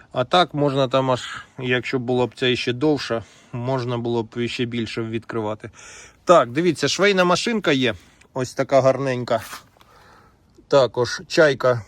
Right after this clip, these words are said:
м, сто сорок друга М з педалью, з мотором.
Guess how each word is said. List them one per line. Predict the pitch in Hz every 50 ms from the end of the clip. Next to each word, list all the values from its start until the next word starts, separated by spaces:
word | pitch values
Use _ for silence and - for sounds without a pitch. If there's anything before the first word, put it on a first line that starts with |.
| - - _ -
м, | 151 135 131
сто | 127 - - - 156 147
сорок | - - 143 139 135 135 117 - - - - - - 139 135 131 131 131 131 131 131 127
друга | 127 127 151 156 147 123 131 131 -
М | 151 131 117 117 107 - _ _ _ _ _ _ _ - - _ _
з | - -
педалью, | - - 190 190 165 147 160 165 170 165 160 160 151 143 151 156 151 151 135 117 - _
з | - - - -
мотором. | 123 131 156 151 - 135 143 151 151 143 135 139 139 139 139 135 127